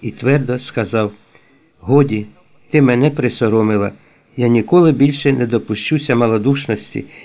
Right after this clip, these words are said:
і не повернуся до цього питання. Будь спокійна. Я знаю, що ми обоє жертви своєї душевної недуги, котру, можливо, я передав тобі. Ну що ж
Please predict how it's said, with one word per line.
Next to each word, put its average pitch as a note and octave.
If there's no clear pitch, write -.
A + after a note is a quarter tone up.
і C3
не C3+
повернуся B2+
до A#2
цього C3
питання. A2+
Будь D3
спокійна. G#2
Я D3
знаю, C#3+
що -
ми C#3
обоє C3
жертви C#3+
своєї C3+
душевної C#3
недуги, B2
котру, C#3
можливо, C#3
я C#3+
передав C#3
тобі. A2+
Ну F3
що D#3
ж C#3